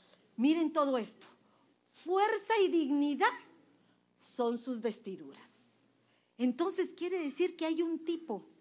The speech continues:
de vestidura que necesita la amada. Pero no te está diciendo cómo te vistas físicamente, porque lo que estás vistiéndote ahorita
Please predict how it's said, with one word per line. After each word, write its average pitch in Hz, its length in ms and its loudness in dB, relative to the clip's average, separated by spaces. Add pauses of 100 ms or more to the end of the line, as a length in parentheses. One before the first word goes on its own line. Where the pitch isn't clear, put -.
(580)
de 190 180 -4
vestidura 196 680 -6
que 202 140 -12
necesita 180 600 -12 (1160)
la 165 80 -8
amada. 175 280 -8 (1080)
Pero 277 220 -4
no 302 160 -6
te 370 80 -6
está 339 180 -8
diciendo 330 400 -2
cómo 349 240 -6
te 294 80 -2
vistas 269 380 -4
físicamente, 294 880 -8 (360)
porque 247 260 0
lo 226 100 -2
que 240 80 -8
estás 370 300 -2
vistiéndote 381 560 -2
ahorita 294 580 2